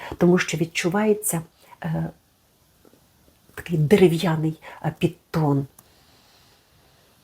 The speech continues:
Дуже красиво, дуже ніжно, ем, так, е, скажемо, граціозно. Це не літня аристократка,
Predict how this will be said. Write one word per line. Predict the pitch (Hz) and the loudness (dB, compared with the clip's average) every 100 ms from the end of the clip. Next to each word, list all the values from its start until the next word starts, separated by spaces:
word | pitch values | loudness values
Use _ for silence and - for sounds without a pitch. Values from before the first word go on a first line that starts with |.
| _ _ _ _ _ _ _ - - | _ _ _ _ _ _ _ -20 -10
Дуже | 165 165 156 151 | -2 0 2 0
красиво, | - 143 - 170 214 208 190 185 _ - | 0 2 4 4 4 2 -4 -8 _ -4
дуже | 156 180 151 151 151 - | 2 2 2 -2 -4 -4
ніжно, | - 156 156 185 214 196 185 170 165 165 - - _ - | -2 2 4 4 4 4 2 2 0 -4 -20 -20 _ -8
ем, | 165 151 151 - _ _ _ - - | -4 -4 -8 -14 _ _ _ -20 -8
так, | - 156 - 170 | -2 -2 -2 -2
е, | 165 | -2
скажемо, | - 165 160 160 160 156 - - | 0 0 2 2 2 -2 -12 -18
граціозно. | - - 151 - 160 156 196 214 180 175 175 - _ _ _ - - - | -6 -4 0 2 2 2 2 2 2 0 -2 -10 _ _ _ -20 -12 2
Це | - 226 | 4 6
не | 196 160 151 - | 6 4 2 2
літня | 170 160 - 185 - | 2 2 -2 -4 -2
аристократка, | 190 202 - 202 202 190 190 - 185 | -2 -2 0 0 0 0 -2 -6 -6